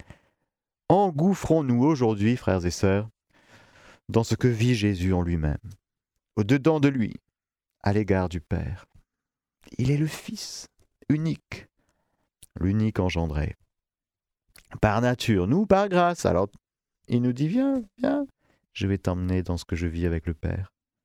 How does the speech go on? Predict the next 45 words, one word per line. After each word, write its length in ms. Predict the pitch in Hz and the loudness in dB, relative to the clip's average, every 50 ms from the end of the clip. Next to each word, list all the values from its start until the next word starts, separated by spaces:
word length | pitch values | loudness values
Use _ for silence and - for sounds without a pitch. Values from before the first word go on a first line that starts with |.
| _ _ _ _ _ _ _ _ _ - | _ _ _ _ _ _ _ _ _ -6
Le 80 | - | -4
Père 260 | - - 98 95 87 | 0 0 0 0 0
est 120 | 95 - - | -2 -2 0
en 100 | 92 92 | 0 0
moi, 220 | 90 90 90 90 | 0 0 0 0
je 100 | 87 87 | -2 -2
suis 160 | 85 - - | -4 -4 -4
dans 120 | 95 90 87 | -2 -2 -2
le 120 | 90 87 | -2 -4
Père. » 300 | 82 _ - 85 82 85 - _ _ _ _ _ _ | -4 _ -2 -2 -2 -4 -6 _ _ _ _ _ _
Et 20 | |
puis 100 | - - | -6 -4
entre 200 | 98 92 - - | -4 -2 0 0
le 80 | 101 101 | -2 0
Père 280 | - - 107 101 101 98 | 0 0 0 0 0 0
et 60 | 95 | 0
moi, 200 | 92 92 98 101 | 0 0 -2 -2
ça 140 | - - 78 | -4 -6 -8
circule. 680 | - - 85 - - - - - - - - 110 113 - _ _ _ _ - | -6 -8 -8 -10 -10 -10 -8 -8 -8 -8 -10 -14 -18 -18 _ _ _ _ -6
Mais 180 | - 82 82 | -4 -4 -4
c'est 220 | 80 - - - 87 | -6 -6 -8 -8 -8
du 140 | 90 98 101 | -6 -6 -6
délice, 640 | 104 110 123 127 127 135 143 139 127 - - - - | -4 0 0 0 0 0 -4 -4 -6 -10 -14 -14 -10
c'est 100 | - 85 | -10 -8
du 120 | 85 92 92 | -6 -6 -6
bonheur, 640 | 101 107 113 131 135 135 131 131 131 131 127 117 107 | -4 -2 0 0 0 0 0 -2 -2 -2 -4 -6 -8
c'est, 280 | - - 104 104 113 - _ _ _ _ - _ _ _ _ | -8 -8 -6 -6 -8 -10 _ _ _ _ -20 _ _ _ _
c'est 220 | - - - - | -8 -8 -6 -4
le 120 | - 104 - _ _ _ _ - | -4 -6 -6 _ _ _ _ -6
tip-top. 500 | - 190 - _ _ - 208 185 - _ _ - - - _ _ _ _ _ _ - - | -6 -6 -6 _ _ 2 2 2 2 _ _ -18 -18 -18 _ _ _ _ _ _ -10 -4
Alors 240 | - 98 98 87 - | -2 -2 -2 -2 -2
ce 100 | - 123 110 - _ _ | -2 -2 -4 -4 _ _
tip-top 540 | - 233 202 - _ _ - 214 208 175 - _ - - _ - - - - - - _ - | -2 -2 -2 -2 _ _ 2 4 4 2 0 _ -20 -20 _ -20 -20 -20 -20 -20 -20 _ -4
de 120 | 101 104 | 0 2
la 200 | 107 110 117 113 | 2 2 2 2
vie 280 | 110 110 113 135 156 139 | 0 -2 -2 -2 0 0
de 160 | 104 92 87 | 2 0 0
Jésus, 420 | 82 90 110 113 101 87 90 95 95 | 2 2 0 0 0 0 -2 -2 0
le 120 | 85 85 | 0 -2
Fils 340 | - - - 95 90 - - | -4 -6 -8 -10 -8 -6 -6
unique, 400 | 80 78 80 82 87 - - _ _ _ _ _ _ _ _ _ _ _ - | -4 -4 -4 -4 -6 -6 -10 _ _ _ _ _ _ _ _ _ _ _ -2
il 140 | 101 87 | -2 0
est 80 | 92 87 | 0 -2
pour 200 | - - 76 - | -4 -6 -12 -12
toi. 340 | - - - - - - | -12 -12 -10 -10 -10 -12